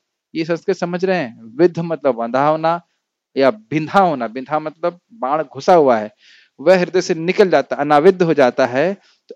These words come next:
ऐसी स्थिति में सत्व, सत-, शुद्ध सत-, शुद्ध सत्व में उसका चित्त स्थित होता है और बड़े सुख, बहुत, वो बहुत प्रसन्नता का अनुभव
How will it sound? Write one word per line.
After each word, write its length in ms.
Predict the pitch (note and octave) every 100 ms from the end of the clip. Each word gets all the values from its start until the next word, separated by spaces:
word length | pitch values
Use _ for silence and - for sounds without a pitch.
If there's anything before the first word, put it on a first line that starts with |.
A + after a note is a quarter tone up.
| D#3
ऐसी 300 | E3+ - F3+
स्थिति 280 | D3 C3+
में 200 | D#3 E3+
सत्व, 580 | F3 - - F3 E3+ - -
सत-, 280 | F3 -
शुद्ध 300 | - - G#3
सत-, 380 | G3+ G#3 - _
शुद्ध 300 | - A3+ A3+
सत्व 360 | A3 F#3+ - G3
में 140 | G3
उसका 180 | F3+ F3+
चित्त 280 | - E3 C#3+
स्थित 280 | - E3+ D#3+
होता 220 | D3 E3
है 220 | F3 B3 - _ _ _ _
और 100 | C#3+
बड़े 160 | C#3+ E3
सुख, 340 | - - F#3+ -
बहुत, 200 | C#3+ G3+
वो 180 | F#3 E3 _
बहुत 240 | A#2 F3+
प्रसन्नता 420 | - - C#3 B2+
का 120 | A#2+
अनुभव 200 | A2 G#2+